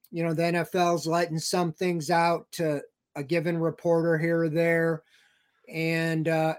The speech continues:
all it's, it's, there's no real "Well, that's today's world. There's no real sources. There's no Fred Greetham said this. It's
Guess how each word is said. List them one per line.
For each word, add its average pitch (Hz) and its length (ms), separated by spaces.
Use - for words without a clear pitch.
all 196 300
it's, - 440
it's, - 360
there's 175 300
no 190 380
real 165 800
"Well, 185 100
that's 190 300
today's 165 420
world. 165 320
There's 160 240
no 196 140
real 185 320
sources. 156 640
There's 156 280
no 175 400
Fred 196 260
Greetham 185 420
said 180 460
this. - 320
It's - 340